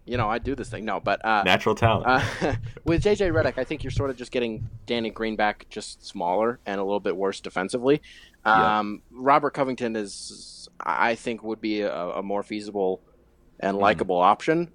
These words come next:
Speaker 1: I'm actually
Speaker 2: Yeah.
Speaker 1: super on that train now. Robert Covington to Toronto. This is awesome. I just have to keep speaking this stuff, like, just, just keep talking out, like, thinking out loud, and I just come up with great ideas. So Robert Covington to Toronto, I'm all over that.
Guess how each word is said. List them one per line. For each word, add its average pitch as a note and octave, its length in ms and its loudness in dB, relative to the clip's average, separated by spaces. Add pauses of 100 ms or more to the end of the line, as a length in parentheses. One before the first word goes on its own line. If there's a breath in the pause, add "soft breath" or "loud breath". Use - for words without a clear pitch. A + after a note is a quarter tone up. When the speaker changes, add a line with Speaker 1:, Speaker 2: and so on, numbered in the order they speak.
Speaker 1:
I'm F#3 140 6
actually D3 320 2
Speaker 2:
Yeah. F#2+ 140 -4
Speaker 1:
super A#2 200 0
on A#2 160 0
that G#2+ 220 -2
train F#2+ 260 -8
now. F#2 160 -4
Robert A#2 320 -2
Covington B2 400 -6
to A#2 100 -4
Toronto. F#2+ 580 -4
This F2 140 -4
is - 120 -6
awesome. A2+ 500 2
I C3 60 2
just D#3+ 120 -4
have F#3+ 120 2
to D#3 80 -8
keep - 200 -6
speaking C#3+ 380 0
this B2 140 -6
stuff, - 360 -4
like, G#2 220 -6 (180)
just, B2 300 -16
just C3+ 220 -6
keep - 180 -4
talking B2 320 4
out, G#2+ 160 -2
like, G#2+ 100 -2
thinking B2+ 280 -2
out G#2 160 0
loud, G#2 300 0 (300 loud breath)
and A2 80 0
I A2+ 40 2
just A2 120 -4
come C3 120 0
up A#2 40 -4
with A2 160 -4
great G#2+ 200 2
ideas. G#2 400 0
So F#2+ 160 -2
Robert A#2+ 340 4
Covington A#2 480 -2
to A2 140 -6
Toronto, G2+ 480 -2
I'm G#2 100 -4
all G2 240 -4
over G2 220 -8
that. F#2+ 220 -12